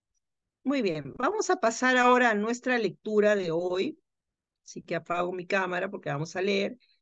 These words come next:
Ustedes también me van a ayudar a leer. Esta es una lecturita que tiene mucho que ver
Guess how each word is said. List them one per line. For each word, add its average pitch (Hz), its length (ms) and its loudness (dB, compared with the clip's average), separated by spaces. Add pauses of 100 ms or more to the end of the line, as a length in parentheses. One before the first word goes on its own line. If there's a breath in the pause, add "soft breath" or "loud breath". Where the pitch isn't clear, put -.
(180)
Ustedes 285 400 2
también 240 280 4
me 220 140 0
van 196 180 0
a 202 40 0
ayudar 190 320 4
a 175 80 0
leer. 180 500 -2
Esta 269 280 -2
es - 120 -8
una 277 200 2
lecturita 233 600 0
que 220 120 0
tiene 202 280 0
mucho 208 380 0
que 202 160 0
ver 196 280 0